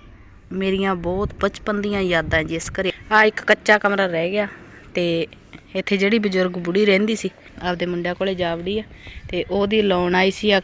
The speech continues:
ਕਮਰੇ ਆ ਜਿਹੜੇ ਆ, ਦੇਖ ਸਕਦੇ ਤੁਸੀਂ, ਅਜੇ ਵਿੱਚ ਵਿਚਾਲੇ ਪਏ ਆ। ਬਹੁਤ ਚੰਗੀ ਬੁੜੀ ਸੀ। ਪੁਰਾਣੇ ਬਜ਼ੁਰਗ ਸਾਰੇ ਹੀ ਵਧੀਆ ਸੀਗੇ, ਕਿਉਂਕਿ ਆਪਦੀ ਜ਼ਿੰਦਗੀ ਬਹੁਤ ਵਧੀਆ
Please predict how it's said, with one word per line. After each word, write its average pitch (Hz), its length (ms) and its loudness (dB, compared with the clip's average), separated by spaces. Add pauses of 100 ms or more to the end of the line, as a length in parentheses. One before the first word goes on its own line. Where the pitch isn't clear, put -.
ਕਮਰੇ 180 400 0
ਆ 185 40 2
ਜਿਹੜੇ 185 280 -2
ਆ, 196 60 -4 (140)
ਦੇਖ 175 220 -2
ਸਕਦੇ 180 320 -4
ਤੁਸੀਂ, 185 280 -8
ਅਜੇ 180 100 -4
ਵਿੱਚ 175 240 -8
ਵਿਚਾਲੇ 170 360 -4
ਪਏ 165 180 -6
ਆ। 160 120 -6
ਬਹੁਤ 220 300 0 (120)
ਚੰਗੀ 208 340 2
ਬੁੜੀ 208 260 0
ਸੀ। 214 200 0
ਪੁਰਾਣੇ 220 420 2
ਬਜ਼ੁਰਗ 220 460 2
ਸਾਰੇ 196 400 2
ਹੀ 214 240 2 (560)
ਵਧੀਆ 196 360 4
ਸੀਗੇ, 190 340 -2 (560)
ਕਿਉਂਕਿ 294 220 8
ਆਪਦੀ 262 240 8
ਜ਼ਿੰਦਗੀ 240 400 6
ਬਹੁਤ 240 480 8 (1800)
ਵਧੀਆ 226 260 6